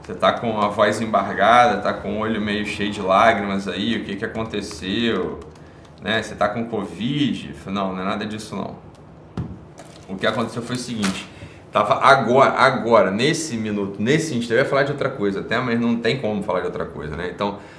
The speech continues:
nesse instante agora aqui, eu acabei de ver o, um filme,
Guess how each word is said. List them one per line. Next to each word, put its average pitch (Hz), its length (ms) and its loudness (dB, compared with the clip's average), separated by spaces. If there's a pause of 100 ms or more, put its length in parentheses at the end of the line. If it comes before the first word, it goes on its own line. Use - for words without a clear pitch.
(140)
nesse 131 500 -2
instante 139 600 0
agora 104 400 4
aqui, 107 340 -4
eu 104 120 2
acabei 104 340 0
de 107 80 -6
ver 98 500 -4 (380)
o, 104 420 -2
um 98 140 -2
filme, 120 540 -4